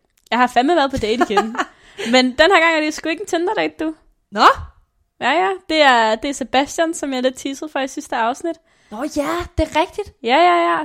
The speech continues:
Speaker 1: Det er min, øh, kammerat Victor. Jeg skrev til ham og var sådan,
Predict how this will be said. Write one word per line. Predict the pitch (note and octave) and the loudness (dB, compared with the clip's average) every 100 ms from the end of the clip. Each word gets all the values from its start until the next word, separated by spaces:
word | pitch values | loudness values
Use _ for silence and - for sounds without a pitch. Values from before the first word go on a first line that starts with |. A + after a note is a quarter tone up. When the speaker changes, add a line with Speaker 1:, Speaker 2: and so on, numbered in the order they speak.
| - | -4
Speaker 1:
Det | C#4+ | -2
er | |
min, | C4 B3 G#3+ | -2 -2 -4
øh, | G3+ G3+ G3 A3 | -2 -2 -2 0
kammerat | C#4 F4 E4+ A#3 | 0 2 0 0
Victor. | D4+ - F#4+ - - | -4 -2 -6 -6 -14
Jeg | |
skrev | - C4+ | -4 -2
til | B3 | 0
ham | A#3+ C4+ | 0 0
og | B3+ | -4
var | |
sådan, | A#3 A3+ F#3 | -6 -8 -10